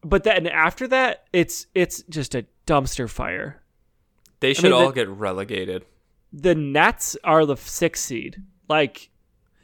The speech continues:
Speaker 1: they were,
Speaker 2: <sighs>
Speaker 1: dude, they were two years ago the laughing stock of the N B A because they traded away, like, five unprotected first round picks,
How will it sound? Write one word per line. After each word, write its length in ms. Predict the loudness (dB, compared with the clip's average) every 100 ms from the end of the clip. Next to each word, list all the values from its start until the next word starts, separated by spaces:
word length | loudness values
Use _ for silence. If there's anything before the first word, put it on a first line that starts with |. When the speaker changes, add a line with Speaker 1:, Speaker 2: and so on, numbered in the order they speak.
| -4
Speaker 1:
they 140 | 2 2
were, 280 | 4 0 -2 -10 -20 _
Speaker 2:
<sighs> 300 | _ -18 -2
Speaker 1:
dude, 320 | 4 4 2 _
they 160 | 6 6
were 140 | 6
two 300 | -2 0 0
years 280 | 2 0 0
ago 380 | 2 2 2 2
the 120 | 0
laughing 420 | 2 0 0 -4
stock 260 | -2 -2 0
of 80 | -2
the 100 | -2
N 100 | 0
B 120 | 0
A 60 |
because 220 | 0 -2 -4
they 80 |
traded 260 | -4 -2 -2
away, 240 | 0 2
like, 180 | 2 -2
five 760 | -6 -20 -4 0 2 2 0 -6 -4
unprotected 640 | -2 0 -2 0 -2 -2 -2
first 280 | -4 -2
round 180 | -4 -4
picks, 400 | -4 -4 -6 -12